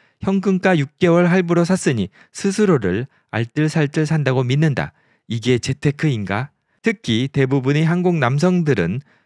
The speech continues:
귀하신 몸들 같다. 자동차가 고장나면 그건 배터리 가게 기술자가 해야 할 일이다. 집에 수도꼭지가 고장나 사람이 와도 그저 안방에 앉아서 티비나 본다. 고귀한 몸이기에 이삿짐 싸는 것도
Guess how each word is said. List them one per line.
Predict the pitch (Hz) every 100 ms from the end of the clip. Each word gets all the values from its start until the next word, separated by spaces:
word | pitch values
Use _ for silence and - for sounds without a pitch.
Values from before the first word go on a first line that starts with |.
| _
귀하신 | - 147 143 170
몸들 | 151 127 143
같다. | 131 110 78 - _ _
자동차가 | - 165 180 180 190 175
고장나면 | 170 151 185 190 123 85 101 - _ _
그건 | 131 131 147
배터리 | 143 135 170 170
가게 | 151 123 131
기술자가 | 139 135 143 143 117 80 98
해야 | 120 160 156
할 | 143
일이다. | 147 147 117 69 - _ _ _ _ _
집에 | - 139 107 98
수도꼭지가 | - 208 208 202 180 185 175
고장나 | 143 151 160 113 82 120 _
사람이 | - - 170 165 170
와도 | 131 113 85 - _ _
그저 | 120 139
안방에 | 127 120 147 143
앉아서 | 147 123 117 92 87 107 -
티비나 | 180 175 175
본다. | 147 107 73 - _ _ _
고귀한 | - 165 160 190 185
몸이기에 | 151 170 202 135 101 78 _ _
이삿짐 | - 139 160 - 156
싸는 | 160 175 180
것도 | 160 - 98 90